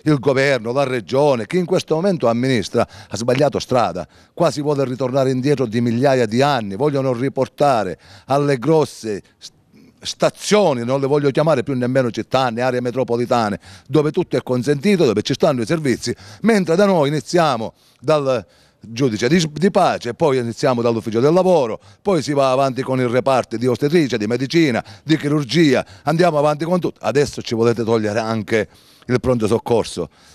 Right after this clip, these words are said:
Vedete, eh, questo non è possibile, non è praticabile. Toglietelo dalla testa, andate a curarvi se avete qualche problema,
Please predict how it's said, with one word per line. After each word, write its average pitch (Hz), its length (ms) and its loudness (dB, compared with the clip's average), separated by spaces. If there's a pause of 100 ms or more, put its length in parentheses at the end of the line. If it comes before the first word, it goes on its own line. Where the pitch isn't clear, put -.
(160)
Vedete, 113 580 0
eh, 123 200 0
questo 123 420 -2
non 120 180 -2
è 113 80 0
possibile, 127 840 0 (280)
non 131 180 0
è 131 80 0
praticabile. 127 1000 -2 (260)
Toglietelo 170 540 0
dalla 127 300 0
testa, 120 500 -2
andate 151 540 0
a 131 80 -2
curarvi 135 580 -2
se 120 100 -6
avete 120 300 -2
qualche 110 340 -2
problema, 110 600 -2